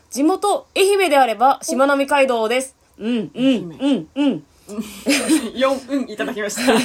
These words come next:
Speaker 1: <laughs> 今はサイクリングの聖地として盛り上がっているみたいです。あと、今住んでいるところのおすすめは鎌倉です。
Speaker 2: へえ、あ、鎌倉ね。
Speaker 1: 紫陽花の時期は過ぎましたが、散歩できるので、ぜひぜひぶらりしてみてください。
Speaker 2: うん。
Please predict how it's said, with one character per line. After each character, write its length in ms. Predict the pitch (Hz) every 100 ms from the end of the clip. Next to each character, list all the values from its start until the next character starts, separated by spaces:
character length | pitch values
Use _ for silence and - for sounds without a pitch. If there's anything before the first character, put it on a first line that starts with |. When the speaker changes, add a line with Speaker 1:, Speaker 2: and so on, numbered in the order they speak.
| 254 269 - 359
Speaker 1:
<laughs> 480 | - 403 - - 320
今 200 | 269 247
は 180 | 226 269
サ 140 | 294
イ 80 | 285
ク 80 | 269
リ 80 | 233
ン 40 |
グ 60 | 208
の 80 | 196
聖 180 | 247
地 80 | 240
と 120 | 208
し 80 | 208
て 60 | 226
盛 140 | 214
り 40 | 196
上 80 | 220
が 60 |
っ 40 | 233
て 120 | 208
い 40 |
る 60 | 185
み 100 | 175
た 120 | 165
い 60 | 156
で 100 | 165
す。 100 | - - - -
あ 100 | 277
と、 220 | 262 -
今 220 | 285 294
住 180 | 277 285
ん 20 |
で 80 | 254
い 40 |
る 80 | 214
と 100 | 208
こ 80 | 196
ろ 100 | 185
の 120 | 175
お 60 | 165
す 100 | 180
す 80 | 175
め 100 | 196
は 120 | 247
鎌 260 | 240 185 202
倉 240 | 214 202
で 140 | 190
す。 160 | 196 -
Speaker 2:
へ 60 | 190
え、 260 | 185 185 -
あ、 180 | 170 165
鎌 200 | _ 180
倉 200 | - 202
ね。 180 | 208 240 _ _
Speaker 1:
紫 280 | - 208 214
陽 60 | 208 202
花 120 | 214
の 60 |
時 120 | 196 202
期 120 | 175
は 120 | 165
過 100 | 165
ぎ 60 | 190
ま 120 | 269
し 60 |
た 140 | 277 214
が、 180 | 165 -
散 240 | - 190 180
歩 100 | 185
で 100 | 175
き 80 |
る 120 | 180 165
の 100 | 143
で、 220 | 220 220
ぜ 100 | 226
ひ 140 | 214
ぜ 100 | 240
ひ 140 | 294 233
ぶ 100 | 208
ら 80 |
り 140 | 202 190
し 40 |
て 120 | -
み 100 | 190
て 80 | 185
く 100 | 180
だ 120 | 175
さ 160 | 175 247
い。 60 |
Speaker 2:
う 20 |
ん。 80 | 254